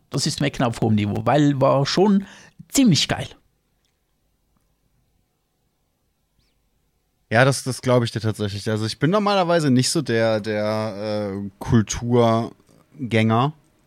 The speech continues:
Speaker 2: Aber es gibt schon so ein, so ein paar Sachen, die mich eben gerade auch an, an Florenz zum Beispiel extrem interessieren würden.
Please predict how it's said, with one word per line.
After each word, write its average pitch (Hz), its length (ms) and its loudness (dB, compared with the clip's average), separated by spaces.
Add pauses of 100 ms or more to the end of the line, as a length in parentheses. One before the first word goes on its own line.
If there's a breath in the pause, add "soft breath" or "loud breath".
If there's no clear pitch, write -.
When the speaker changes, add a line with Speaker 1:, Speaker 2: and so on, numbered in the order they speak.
(1700)
Speaker 2:
Aber 110 280 2
es 107 160 -2
gibt 113 180 -6
schon 117 240 0
so 110 160 0
ein, 110 180 0
so 104 160 -4
ein 107 120 -2
paar 107 500 0
Sachen, 107 720 0
die 104 140 -2
mich 104 360 -2
eben 101 220 -2
gerade 101 300 0
auch 92 240 -2
an, 95 300 -6
an 90 140 -10
Florenz 98 440 -6
zum 98 120 -2
Beispiel 95 540 -4
extrem 90 560 -6
interessieren 92 640 -6
würden. 95 320 -6